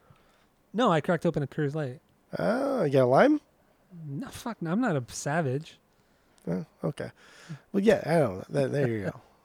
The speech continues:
Speaker 2: The, the actual greatest album of all time was recorded at the same studio,
Speaker 1: Sound
Speaker 2: partly
Speaker 1: City. Do you
Speaker 2: as, as Iowa.
Speaker 1: Uh,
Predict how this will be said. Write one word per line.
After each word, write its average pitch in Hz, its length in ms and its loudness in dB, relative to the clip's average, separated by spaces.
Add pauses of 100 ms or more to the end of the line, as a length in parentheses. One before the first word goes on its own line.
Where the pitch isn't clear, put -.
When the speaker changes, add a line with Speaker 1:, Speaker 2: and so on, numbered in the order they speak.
(140)
Speaker 2:
The, 151 140 2
the 175 140 8
actual 185 500 4 (120)
greatest 131 280 4
album 123 220 0
of 113 80 -4
all 113 120 -4
time 110 280 -6
was 110 160 -6
recorded 113 340 -6
at 107 120 -10
the - 40 -8
same 127 240 -8
studio, 214 580 -2 (300)
Speaker 1:
Sound 175 200 2
Speaker 2:
partly 151 180 0
Speaker 1:
City. 123 280 -2
Do 170 100 2
you 190 180 2
Speaker 2:
as, 127 320 -2
as 123 200 -6
Iowa. 113 440 -2 (1080)
Speaker 1:
Uh, 151 40 -12